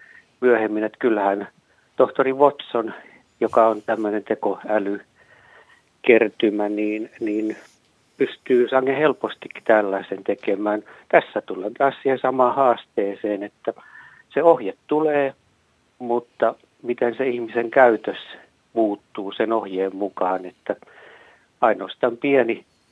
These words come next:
pieni osa meistä reagoi tähän tietoon tai ohjeeseen ja, ja veikkaan, että tohtori Watson ei kykene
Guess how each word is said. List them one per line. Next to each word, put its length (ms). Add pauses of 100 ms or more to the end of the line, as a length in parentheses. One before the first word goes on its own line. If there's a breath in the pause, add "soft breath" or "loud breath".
(560 soft breath)
pieni 380
osa 360
meistä 420
reagoi 500
tähän 400 (520)
tietoon 540
tai 260
ohjeeseen 880
ja, 160 (600 soft breath)
ja 100
veikkaan, 440
että 240
tohtori 380
Watson 480
ei 120
kykene 420